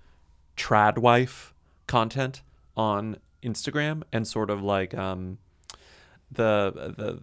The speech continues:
the, the weird subsect of TikTok where they are sort of fetishizing and glamorizing very traditional heterosexual relationships where, like, the woman stays home and wears her very demure, modest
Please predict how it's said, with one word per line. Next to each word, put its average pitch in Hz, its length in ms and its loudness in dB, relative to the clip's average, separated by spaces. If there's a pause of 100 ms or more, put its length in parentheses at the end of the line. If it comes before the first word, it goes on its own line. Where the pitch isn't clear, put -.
(180)
the, 107 480 -4
the 110 220 -2
weird 120 500 4
subsect - 560 0
of 104 260 -4 (840)
TikTok 123 580 -4
where 101 540 2 (240)
they 107 260 2
are 95 220 2
sort 104 300 0
of 92 100 -2
fetishizing 107 920 4
and 104 140 -4
glamorizing 101 880 2
very 101 400 0
traditional 98 680 -4
heterosexual 98 680 -2
relationships 95 640 -4
where, 95 140 2
like, 92 260 -2 (320)
the 95 80 0
woman 127 260 2
stays 170 340 2
home 117 420 2
and 95 200 -4
wears 101 360 2
her 104 180 0
very 104 440 2 (360)
demure, 107 500 4
modest 101 560 0